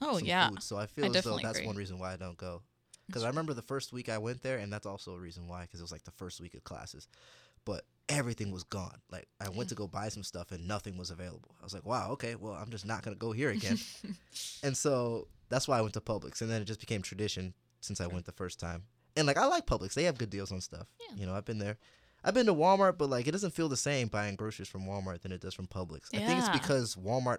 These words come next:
Speaker 2: also has other stuff.
Speaker 3: Yeah, it's like a, more of a department store than just a
Speaker 2: Yeah, it's
Speaker 3: grocery
Speaker 2: like a
Speaker 3: store.
Speaker 2: super center, you know?
Speaker 3: Yeah.
Speaker 2: Like, they have everything. So it just feels kinda strange. But, I mean, there's nothing wrong with it, you know? Like, if y'all, y'all them Walmart peoples, hey, I respect it.
Speaker 3: I feel like Walmart has gone, like, downhill lately.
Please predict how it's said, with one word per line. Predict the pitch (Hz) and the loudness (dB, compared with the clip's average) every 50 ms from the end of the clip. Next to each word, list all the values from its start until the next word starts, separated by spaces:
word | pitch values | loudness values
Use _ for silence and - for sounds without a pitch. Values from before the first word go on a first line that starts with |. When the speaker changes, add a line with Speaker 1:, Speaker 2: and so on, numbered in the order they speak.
| - - | 0 0
Speaker 2:
also | 110 110 110 - 104 | 0 0 0 0 -2
has | 104 110 104 98 - | -2 -2 -2 -4 -4
other | - 95 95 87 | -6 -8 -6 -8
stuff. | - - - 98 90 - - - - - | -8 -6 -4 -4 -4 -4 -6 -12 -14 -16
Speaker 3:
Yeah, | - | -14
it's | 170 - | -12 -12
like | 185 180 | -12 -12
a, | 170 170 165 160 - _ _ _ _ _ _ _ _ | -12 -12 -14 -16 -20 _ _ _ _ _ _ _ _
more | - 175 175 | -10 -6 -6
of | 170 160 156 | -6 -6 -6
a | |
department | 147 - 156 - - 165 - - - - | -8 -10 -12 -8 -8 -8 -6 -6 0 0
store | - - - 143 139 | 0 0 0 -8 -14
than | 135 - 139 | -16 -18 -18
just | - - 113 | -12 -8 -4
a | 127 | -4
Speaker 2:
Yeah, | 127 | -2
it's | 139 139 | -2 -2
Speaker 3:
grocery | 143 147 - 123 - | -4 -4 -4 -4 -4
Speaker 2:
like | 87 | -4
a | 98 | -6
Speaker 3:
store. | - - 98 | -4 -4 -4
Speaker 2:
super | - - 95 | -4 -4 -6
center, | - 101 90 85 82 80 | -4 -4 -4 -4 -6 -4
you | 82 85 | -4 -2
know? | 92 101 | -2 0
Speaker 3:
Yeah. | 98 92 - | -2 -2 -2
Speaker 2:
Like, | 95 90 85 - | -4 -6 -6 -4
they | 101 104 | -4 0
have | 101 113 107 92 | 0 0 0 0
everything. | 113 113 90 90 87 85 80 - - _ _ _ _ _ _ _ _ _ _ _ | 0 -2 -2 -6 -10 -10 -14 -14 -16 _ _ _ _ _ _ _ _ _ _ _
So | - - 135 | -4 -2 -2
it | 127 | 0
just | 127 127 - | 0 0 0
feels | 151 147 | 0 -2
kinda | - - 139 120 | 2 2 0 0
strange. | 101 - - 110 110 107 92 87 - - _ _ _ _ _ _ _ _ _ _ _ _ _ - _ _ _ | 0 -2 -2 -2 -2 -2 -2 -4 -8 -12 _ _ _ _ _ _ _ _ _ _ _ _ _ -20 _ _ _
But, | - 143 139 | 4 4 4
I | |
mean, | 143 135 123 117 | 4 4 2 0
there's | 127 131 123 | 0 0 -2
nothing | 185 226 - 98 | -2 -4 -2 -2
wrong | 101 123 120 | 0 0 0
with | 98 92 | -2 -2
it, | 90 - | -6 -6
you | - 95 | -6 -6
know? | 87 92 101 | -6 -6 -8
Like, | 107 - - - | -8 -10 -10 -12
if | 92 - | -8 -4
y'all, | 110 117 120 117 104 - - | -2 0 0 0 -4 -6 -8
y'all | - - 123 131 | -2 0 2 2
them | 127 117 101 98 | 2 2 0 2
Walmart | 104 127 131 117 110 104 | 0 0 2 2 0 0
peoples, | - 107 101 - 107 107 107 - | 0 -4 -6 -4 -6 -6 -6 -6
hey, | - 110 101 85 | -6 -4 -4 -4
I | 85 101 | -4 -4
respect | 117 147 - - - 95 98 - - | -4 -6 -6 -6 -6 -6 -6 -6 -14
it. | - _ _ _ | -18 _ _ _
Speaker 3:
I | - 269 285 | -8 -8 -6
feel | 285 - 403 | -6 -6 -6
like | 392 339 285 220 - - | -4 -4 -4 -6 -8 -8
Walmart | 180 175 170 175 170 175 170 165 165 165 - - - | -6 -4 -4 -4 -4 -4 -4 -4 -4 -4 -6 -10 -12
has | 165 175 160 - | -10 -6 -6 -6
gone, | - 139 139 - | -6 -8 -14 -14
like, | - 101 - | -18 -18 -16
downhill | - - - - - - - - | -16 -16 -16 -16 -18 -20 -20 -18
lately. | - - - - - 196 185 | -18 -18 -16 -16 -18 -18 -18